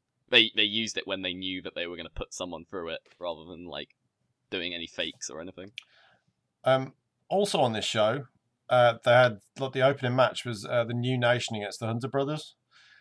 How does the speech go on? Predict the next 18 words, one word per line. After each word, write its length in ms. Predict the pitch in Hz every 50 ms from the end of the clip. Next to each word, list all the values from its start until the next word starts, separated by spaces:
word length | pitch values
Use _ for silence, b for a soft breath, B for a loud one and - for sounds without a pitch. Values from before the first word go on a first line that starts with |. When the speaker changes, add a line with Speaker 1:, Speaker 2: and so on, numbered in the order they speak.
| b -
Speaker 1:
Yes. 280 | 98 98 - - - - -
Speaker 2:
Hunters 300 | 139 180 180 - 160 117
haven't 220 | 131 127 127 127
been 100 | 117 110
around 320 | 110 107 113 117 120 120 -
for 80 | -
a 60 | 104 101
while. 460 | 101 101 98 95 95 95 98 101 - _ _ _ _ _ _ -
That 140 | 107 107 120
New 160 | 120 120 120
Nation 420 | 113 117 110 113 110 - - 104 101
are, 200 | 98 95 95 95 90 -
are 100 | 101 98
brand 540 | 95 87 95 101 104 104 107 107 104 92 95
new. 440 | 107 107 104 104 110 117 123 120 - _ b b b b b b b b b b _ -
I've 260 | - 147 160 147 120
been 160 | 127 113 110
saying 580 | - - 131 123 123 117 110 101 98 98 98